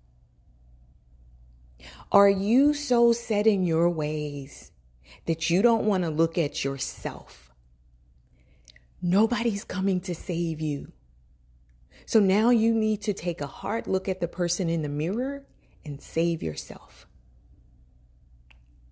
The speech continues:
And hey, like the preachers say, "Oh, I'm not talking to you, I'm talking to me." <laughs> I don't want you to feel like, um, you know what I mean? So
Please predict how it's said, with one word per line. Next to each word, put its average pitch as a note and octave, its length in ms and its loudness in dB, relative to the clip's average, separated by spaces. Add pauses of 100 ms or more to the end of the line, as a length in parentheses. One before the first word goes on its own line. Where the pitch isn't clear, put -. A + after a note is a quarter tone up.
(440)
And D3+ 140 2
hey, D#3 240 4
like C#3+ 220 -2
the D3 60 0
preachers D3+ 440 0
say, D3 300 4
"Oh, C#3+ 160 4
I'm E3+ 160 2
not A3+ 220 2
talking G#3+ 280 4
to G3 60 2
you, G3 160 6
I'm G3+ 100 -2
talking A#3 280 0
to A3+ 60 0
me." A3+ 400 0
<laughs> - 80 -14 (380)
I F#3+ 80 4
don't A3 120 4
want A3 200 4
you A#3 80 2
to G#3+ 80 6
feel G#3 260 6
like, G#3 220 4
um, F#3 180 4
you G3 120 4
know A#3+ 80 8
what A#3+ 80 8
I A#3 80 8
mean? A#3+ 280 6 (460)
So A#3+ 580 6